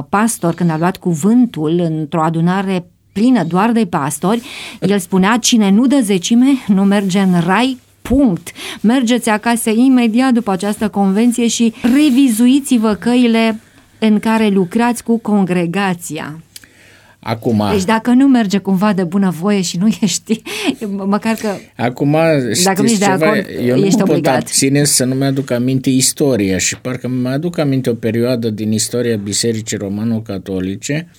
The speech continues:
Speaker 2: când, uh, se zicea cam pe aceeași idee.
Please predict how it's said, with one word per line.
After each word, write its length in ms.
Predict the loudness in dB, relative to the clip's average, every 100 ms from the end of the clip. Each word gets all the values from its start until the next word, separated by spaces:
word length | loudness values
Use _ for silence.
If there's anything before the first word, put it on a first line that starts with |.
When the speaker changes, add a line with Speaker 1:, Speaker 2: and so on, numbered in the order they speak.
| -8
Speaker 2:
când, 420 | -2 0 0 2
uh, 80 | 2 2 2 2 2 0 0
se 280 | 0 0 2
zicea 600 | 0 0 0 0 -2 -8 _ _ _
cam 380 | -6 -2 0 0 -4 -20 _ _
pe 100 | -4
aceeași 540 | -2 0 0 0 0 0
idee. 380 | 0 0 -2